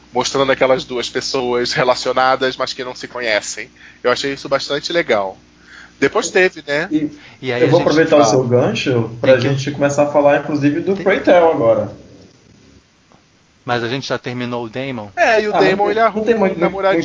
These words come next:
Speaker 2: muito mais
Speaker 1: que é
Speaker 2: o
Speaker 1: o
Speaker 2: que falar.
Speaker 1: Rick, né? Ah,
Speaker 2: Uhum.
Speaker 1: Damon é virgem pela primeira vez. É, e esse, e outra coisa legal da série, né, que é o papinho da Blanca com o Damon sobre que, imagina, né, ele é um jovem gay que foi expulso de casa, ele não sabe sequer como é que é o sexo entre dois homens, como é que acontece o sexo entre dois homens.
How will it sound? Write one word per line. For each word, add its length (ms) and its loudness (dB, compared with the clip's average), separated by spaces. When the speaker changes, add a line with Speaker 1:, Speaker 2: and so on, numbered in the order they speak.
Speaker 2:
muito 80 -2
mais 240 4
Speaker 1:
que 60 2
é 20 2
Speaker 2:
o 60 0
Speaker 1:
o 60 -6
Speaker 2:
que 80 -14
falar. 280 0
Speaker 1:
Rick, 160 -8
né? 220 -4
Ah, 260 4
Speaker 2:
Uhum. 80 2
Speaker 1:
Damon 320 -2
é 80 -6
virgem 600 -10
pela 240 -2
primeira 320 -2
vez. 220 0
É, 220 2
e 40 6
esse, 280 2
e 40 4
outra 360 2
coisa 240 0
legal 340 2
da 140 0
série, 380 2
né, 160 0
que 100 -10
é 40 2
o 40 -2
papinho 400 -2
da 140 0
Blanca 600 -2
com 180 -4
o 80 -6
Damon 480 0
sobre 960 -2
que, 220 2
imagina, 520 2
né, 320 2
ele 100 -4
é 60 -6
um 80 -10
jovem 340 -8
gay 200 -4
que 80 -20
foi 120 -8
expulso 380 -14
de 100 -12
casa, 380 0
ele 140 -8
não 80 -12
sabe 240 -4
sequer 460 0
como 200 -14
é 60 -8
que 80 -10
é 20 -6
o 60 -12
sexo 400 0
entre 180 -12
dois 260 -8
homens, 360 0
como 120 -2
é 40 2
que 80 -6
acontece 420 0
o 20 -14
sexo 380 -2
entre 140 -14
dois 240 -8
homens. 520 -6